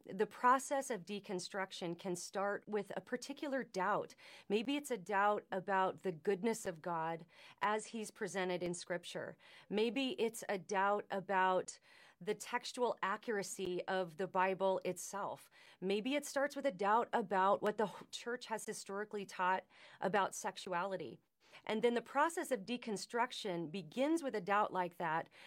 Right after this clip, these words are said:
but it's like dominoes. Once that doubt falls, it hits another one, and then that falls, and that falls. It can move from biblical accuracy quickly into what you were taught all your life about the end times, or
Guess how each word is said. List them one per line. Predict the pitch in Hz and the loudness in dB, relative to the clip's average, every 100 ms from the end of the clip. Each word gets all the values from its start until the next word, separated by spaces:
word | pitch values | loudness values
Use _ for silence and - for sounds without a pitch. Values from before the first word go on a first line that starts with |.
| - - - | -18 -14 0
but | 220 214 - | 4 4 0
it's | 202 214 | -2 -2
like | 240 254 269 170 | 0 -2 -2 -2
dominoes. | 196 202 196 156 117 156 - | 0 2 0 -2 -4 -6 -8
Once | 196 226 262 | 0 0 0
that | 196 214 208 | 2 2 2
doubt | 214 196 - | 2 2 2
falls, | - 185 190 185 | 0 2 2 0
it | 160 | 0
hits | 214 247 | 0 0
another | 220 196 190 190 | -2 -2 -2 -2
one, | 180 180 180 | 0 0 -2
and | 175 175 | -2 -2
then | 170 175 | 0 0
that | 185 202 - | 4 2 2
falls, | - 180 180 | 2 4 2
and | 165 170 | 0 0
that | 196 190 | 2 2
falls. | - 180 180 180 | 2 2 2 0
It | |
can | - 190 190 | -4 -2 2
move | 226 214 180 - - - | 2 0 -6 -16 -18 -18
from | - - 208 202 - 180 | -6 2 4 4 -2 6
biblical | 233 240 247 226 214 | 6 6 2 2 2
accuracy | 208 220 226 208 208 - 202 - | 2 -2 -2 -4 -4 -4 -6 -2
quickly | 254 247 226 214 - | -2 0 0 -2 0
into | 190 196 - 190 | -2 -2 -4 -4
what | 190 202 - | 0 0 0
you | 202 | -4
were | 180 | -2
taught | 175 - 196 | -2 0 0
all | - 185 | 2 0
your | 180 | 0
life | 170 180 180 | 0 0 0
about | 185 175 175 | -2 0 0
the | 185 - | 0 0
end | 208 214 | 0 -2
times, | - 170 165 165 | -4 -4 -4 -6
or | 170 170 | -6 -6